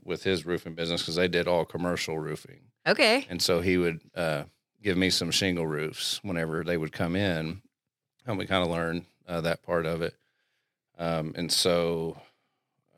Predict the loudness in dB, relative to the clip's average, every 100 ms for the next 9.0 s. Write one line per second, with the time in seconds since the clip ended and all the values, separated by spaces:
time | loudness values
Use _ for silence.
0 | _ -20 -20 -18 -20 -20 _ _ _ _
1 | _ _ 2 6 6 4 4 4 4 4
2 | 6 8 8 8 8 6 8 8 8 8
3 | 6 6 8 8 6 6 8 10 10 10
4 | 8 10 10 10 8 8 10 10 10 10
5 | 10 8 8 8 10 10 10 6 4 4
6 | 6 6 6 4 0 -10 _ _ 4 6
7 | 8 8 8 6 6 8 6 8 8 10
8 | 10 8 10 8 8 6 4 6 4 4